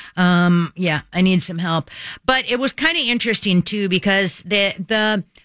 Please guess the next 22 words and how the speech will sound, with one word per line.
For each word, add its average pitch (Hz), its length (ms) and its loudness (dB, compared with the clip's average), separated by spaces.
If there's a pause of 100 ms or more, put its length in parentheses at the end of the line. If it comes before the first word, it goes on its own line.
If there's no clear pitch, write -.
city 359 400 -4
of 330 60 -2
Minneapolis, 208 800 0
I 214 140 0
thought 269 260 -2
this 254 240 -2
was 202 640 0 (800)
so 262 340 -4
disgusting 190 800 -4
and 175 120 2
so 247 220 0
slimy 214 640 -4
and 180 240 4
low, 175 280 4
but 165 140 -4
this 269 180 -2
is 247 160 -12
what 240 200 -4
the 208 80 -4
city 202 240 -6
council 196 420 0
does. 180 320 2